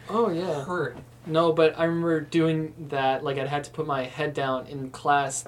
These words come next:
Speaker 1: All the lights were off. No one was in there. The bell rang, and I'm like, "Maybe I could get away with it without,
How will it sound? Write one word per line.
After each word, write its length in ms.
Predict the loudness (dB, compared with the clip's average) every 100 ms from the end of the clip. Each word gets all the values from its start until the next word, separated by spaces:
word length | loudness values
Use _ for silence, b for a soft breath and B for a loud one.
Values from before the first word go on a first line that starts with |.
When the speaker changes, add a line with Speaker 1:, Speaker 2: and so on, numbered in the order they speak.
| 0
Speaker 1:
All 160 | 4
the 60 | 8
lights 280 | 10 8 8
were 120 | 2
off. 160 | 2 2
No 100 | 0
one 100 | 0
was 140 | 0
in 140 | -2 -4
there. 260 | -4 -4 -8 B B B
The 100 | 2
bell 260 | 6 6 6
rang, 380 | 6 4 0 -2
and 80 | 0
I'm 60 |
like, 260 | 0 0 -4
"Maybe 200 | -8 -6
I 60 |
could 140 | -4 0
get 100 | 4
away 180 | 6 6
with 160 | 6
it 80 | 2
without, 340 | 2 2 0